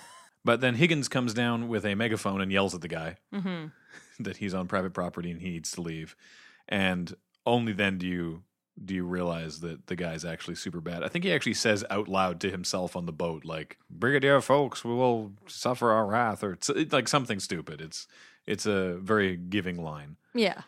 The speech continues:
Speaker 1: But Magnum and the two flight attendants have all been invited to dinner in the main house tomorrow night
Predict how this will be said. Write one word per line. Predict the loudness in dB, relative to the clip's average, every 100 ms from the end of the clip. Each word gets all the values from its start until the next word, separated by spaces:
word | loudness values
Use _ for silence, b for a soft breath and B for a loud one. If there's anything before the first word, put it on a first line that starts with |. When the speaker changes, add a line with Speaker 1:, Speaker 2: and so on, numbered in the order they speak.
| b b -4
Speaker 1:
But | 2 2
Magnum | 4 0 0 -4 -6 _ _ _ _ -6
and | 0 0 -2 -6 -12 -16
the | -4 -2 -2
two | -2
flight | 0 0
attendants | 0 -6 -6
have | -6 -2
all | 0
been | 0 0
invited | 0 -4 -4 -8 -12 _ _ _
to | -4 0
dinner | 0 0 -4 -12 _ _ _ _ _
in | -8 -6
the |
main | -4 -6
house | -6 -6 -4 -6 -8 _ _ _ -18
tomorrow | -8 0 0 0
night | -4 -10